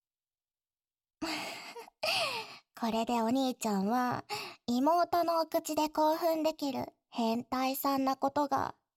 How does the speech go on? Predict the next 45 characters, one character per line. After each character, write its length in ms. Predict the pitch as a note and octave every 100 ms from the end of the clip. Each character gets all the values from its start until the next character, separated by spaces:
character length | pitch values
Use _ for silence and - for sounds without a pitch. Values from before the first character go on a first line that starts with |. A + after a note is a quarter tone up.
| -
証 220 | - C4+
明 320 | C#4+ C#4+ C#4
さ 160 | C#4+ C4+
れ 120 | D4
た 140 | D4+
ね。 200 | D#4 F#4 - D#5+ F5 D#5 - - - - _ _ -
も 220 | C#4+ D#4
う 40 | C#4+
こ 160 | A3+
こ 140 | A3 E4+
ま 140 | F#4+
で 120 | C#4+
来 120 | - -
た 180 | A#3
ら 300 | A#3+ B3 A#3+ - - - _ _
最 340 | C#4 G#4+ A4+ A4
後 100 | E4+
ま 160 | A#3
で 160 | G#3 G3+
し 80 | -
ち 120 | C#4+
ゃ 80 | D4+
う 80 |
し 120 | D4+ -
か 160 | A#3
な 200 | G#3+ A#3
い 60 | A3+
と 380 | - G#3 G#3+ - _
思 340 | - A3 A#3+ B3
う 40 |
ん 60 | G#3+
だ 100 | G3+
け 140 | G3
ど。 100 | A#3+ B4+ - _ _ _ _ _ _ _ _ _ _ _ _ _ _ _ _ _ _ _ _ _ _ _ _ _ _ _ _ _ _ _ _ _ A#3
え 20 |
ー、 640 | G#3 G#3+ A3 C4 D4 E4
ま 380 | D#4 D4 C#4+ F#4
だ 180 | A4 D#4+
抵 260 | - A#3 A#3
抗 240 | B3 B3+
す 160 | - B3
る？ 80 | B3 D4 - - - - - _ -
な 440 | A3 A#3 C#4 D4+
ん 140 | C4+
で？ 80 | G#3+